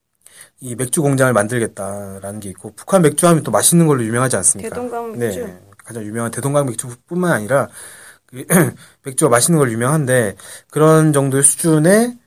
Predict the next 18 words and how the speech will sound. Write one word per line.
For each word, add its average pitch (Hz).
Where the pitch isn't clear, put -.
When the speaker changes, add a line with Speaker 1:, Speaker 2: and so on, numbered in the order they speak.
Speaker 1:
또 120
맥주 120
공장이, 110
맥주 117
생산하는 131
그런 113
공장이 120
만들어진다는 117
게 101
또 101
눈길이 120
갔습니다. 95
Speaker 2:
네. 185
Speaker 1:
그리고 123
제가, 127
제가 135
또 143
눈이, 123